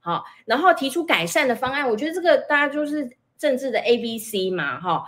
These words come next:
所以我想今天呢，也是非常感谢我们线上的朋友哈，呃，对于这个，呃，在野的整合哈，有非常多的意见，我想这是大家共同关切。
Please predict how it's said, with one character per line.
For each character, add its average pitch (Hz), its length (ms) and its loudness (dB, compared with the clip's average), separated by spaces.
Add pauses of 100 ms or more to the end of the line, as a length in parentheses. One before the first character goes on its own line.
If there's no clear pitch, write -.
(160)
所 - 180 -2
以 359 60 6
我 311 180 8
想 208 240 2
今 285 160 -2
天 294 160 0
呢， 262 100 0
也 220 160 2
是 220 500 0
非 269 100 4
常 247 100 4
感 175 180 -2
谢 247 80 0
我 226 40 4
们 185 100 -2
线 240 160 0
上 226 160 -2
的 185 80 0
朋 175 220 -4
友 160 160 -2
哈， 151 260 -2 (280)
呃， 180 180 -4
对 254 260 6
于 208 260 0
这 226 120 0
个， 190 480 2 (180)
呃， 160 580 -2
在 330 140 4
野 185 140 6
的 170 100 2
整 156 240 -6
合 151 220 -6
哈， 151 120 -4
有 160 200 0
非 262 160 6
常 196 180 -2
多 214 220 4
的 202 180 2
意 214 220 -4
见， 180 260 2
我 240 80 6
想 254 160 4
这 254 160 6
是 254 160 -2
大 240 160 0
家 220 100 2
共 220 200 0
同 170 180 -2
关 202 240 2
切。 208 260 0